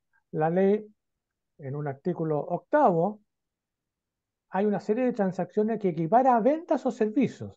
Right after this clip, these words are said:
sin ser parte del concepto de venta, sin ser parte del concepto de servicio. O sea, las, las incorpora como tal para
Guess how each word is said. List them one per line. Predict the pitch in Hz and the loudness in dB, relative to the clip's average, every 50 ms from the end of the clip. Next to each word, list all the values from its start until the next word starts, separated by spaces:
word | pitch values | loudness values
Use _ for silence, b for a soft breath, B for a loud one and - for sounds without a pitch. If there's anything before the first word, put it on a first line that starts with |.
| _ _ _ _ _ _ _ | _ _ _ _ _ _ _
sin | _ _ - 233 254 277 262 | _ _ -4 -4 -4 -4 -4
ser | - - 247 240 247 | -2 0 0 0 0
parte | - 220 214 208 208 - - 208 | 0 -2 -2 -2 -2 -2 -2 -2
del | 196 180 160 | -2 -2 -4
concepto | - 170 160 - - 185 - - 185 175 | -6 -8 -6 -6 -8 -8 -6 -4 -4 -2
de | 165 | -2
venta, | 165 180 202 208 208 208 | -2 -2 -4 -4 -6 -6
sin | 190 - 196 185 | -6 -4 -6 -6
ser | 185 - 202 175 | -4 -6 -8 -4
parte | - - 180 170 - 180 | -2 -4 -4 -4 -4 -8
del | 170 | -8
concepto | - 147 139 - 170 156 - - | -8 -8 -6 -6 -8 -8 -6 -8
de | - | -10
servicio. | - 180 185 214 226 143 - - 127 | -10 -10 -8 -6 -6 -8 -8 -12 -20
O | - _ _ _ _ _ _ _ _ | -20 _ _ _ _ _ _ _ _
sea, | _ - 156 | _ -2 0
las, | 143 131 120 156 | 0 0 -2 -2
las | 160 156 147 | -2 -2 -2
incorpora | 139 135 - - 131 - - 185 185 190 190 | -2 -2 -2 -2 -2 0 0 2 2 2 2
como | 170 170 147 143 143 | 2 0 0 0 2
tal | - 170 175 190 196 - _ _ _ _ _ _ _ _ _ | 4 4 4 4 2 -2 _ _ _ _ _ _ _ _ _
para | - 151 151 151 156 156 156 | -4 -2 -2 0 -2 -2 -4